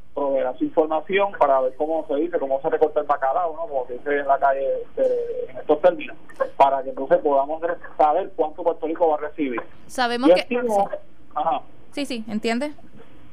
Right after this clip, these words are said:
Speaker 1: No, termina, termina, termina tu dato.
Speaker 2: No,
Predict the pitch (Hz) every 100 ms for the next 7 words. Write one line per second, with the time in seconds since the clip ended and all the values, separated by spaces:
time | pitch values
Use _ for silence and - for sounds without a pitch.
0 | - - 190 196 160 175 143 139 - -
1 | 143 139 156 165 170 165 156 - 131 127
2 | 170 - - 277